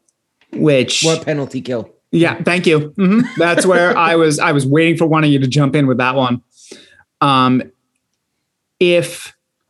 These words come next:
Speaker 1: Jared Tenorti doesn't stare at the puck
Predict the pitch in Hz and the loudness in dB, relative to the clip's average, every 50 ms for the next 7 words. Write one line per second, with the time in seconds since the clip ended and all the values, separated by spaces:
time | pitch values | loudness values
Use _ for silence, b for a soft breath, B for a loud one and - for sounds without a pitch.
0 | _ _ _ _ _ _ - - 180 190 226 240 214 - 202 175 156 147 151 160 | _ _ _ _ _ _ -2 0 2 2 2 2 2 2 2 2 4 4 4 4
1 | 185 196 196 180 156 165 147 143 156 147 147 - - - 160 143 139 151 151 147 | 2 2 0 0 0 0 0 0 0 -2 -2 -4 -2 0 0 2 2 0 0 -2
2 | 151 131 - - 135 131 143 147 147 - - | -4 -6 -4 -2 -2 -2 -2 -2 -6 -12 -18